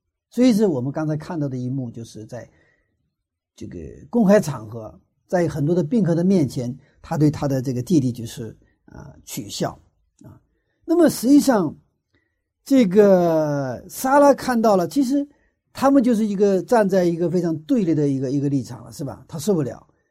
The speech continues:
所以他对亚伯兰说：“你把这个侍女和儿子赶出去。”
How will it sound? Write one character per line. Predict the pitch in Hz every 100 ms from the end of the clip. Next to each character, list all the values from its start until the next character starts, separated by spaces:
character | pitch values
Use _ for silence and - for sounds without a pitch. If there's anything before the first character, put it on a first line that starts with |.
| _
所 | _ 190
以 | 185
他 | 147 175
对 | 160 170
亚 | 143
伯 | 143
兰 | 175 165
说 | 156 143 - _ -
：“你 | 208
把 | 190 170
这 |
个 | 185
侍 | - 240
女 | 220 190
和 | 156
儿 | 139
子 | 175
赶 | 180 147 143
出 | 180
去。” | 147 220